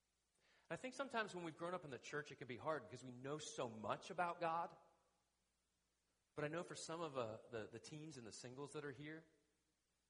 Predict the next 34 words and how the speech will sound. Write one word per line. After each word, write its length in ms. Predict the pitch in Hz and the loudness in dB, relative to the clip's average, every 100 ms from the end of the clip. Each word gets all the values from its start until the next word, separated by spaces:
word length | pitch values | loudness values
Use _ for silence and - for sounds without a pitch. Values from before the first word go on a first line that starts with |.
| _ _ _ 123 | _ _ _ -10
you, 160 | 160 143 | -8 -6
you 100 | 175 | -8
can 220 | - 156 | -4 -4
really 220 | 143 139 95 | -4 -6 -4
get 220 | 135 131 - | -2 -2 -4
this. 440 | 90 - - - - _ _ _ _ _ _ _ - | -8 -10 -14 -16 -20 _ _ _ _ _ _ _ -10
Because 260 | 113 147 | 0 2
there 100 | 147 | 2
was 100 | 131 | 2
a 40 | 131 | 0
time 320 | - 160 160 | -2 -2 0
when 120 | 139 | -2
you 100 | 131 | -6
said, 340 | 127 131 123 - - - - | -4 -2 -2 -4 -14 -16 -6
"Oh, 80 | 220 | 2
yeah, 140 | 226 | 4
yeah, 140 | 220 202 | 6 2
I 80 | 214 | 2
know 160 | 226 | 2
about 220 | 190 160 | 4 2
Jesus, 380 | 139 135 165 151 180 | 2 -4 -4 -4 -2
ah, 400 | 214 202 180 175 | 0 0 -2 -2
you 140 | 190 | 0
know." 240 | 180 185 185 - - _ _ _ _ _ _ | 0 0 -4 -18 -20 _ _ _ _ _ _
But 80 | 139 | -10
when 120 | 139 | -8
you 80 | 135 | -8
put 240 | 127 165 160 | -8 -10 -8
your 80 | 127 | -10
faith 340 | - 131 127 | -6 -6 -6
and 80 | 120 | -10
trust 380 | - 123 - 107 | -6 -6 -6 -16
in 100 | 92 | -16
Jesus 540 | 95 92 95 - | -16 -12 -12 -12